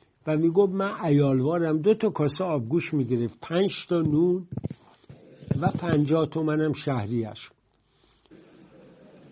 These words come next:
مرحوم شریعت مداری تو جریان انقلاب به من گفت،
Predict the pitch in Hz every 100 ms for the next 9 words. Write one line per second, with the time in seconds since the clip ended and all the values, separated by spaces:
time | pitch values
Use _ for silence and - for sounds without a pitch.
0 | - - - 277 262 175 202 214 190 175
1 | 160 147 151 147 151 185 - 185 156 160
2 | 139 139 175 180 156 127 135 160 151 139
3 | 143 156 151 160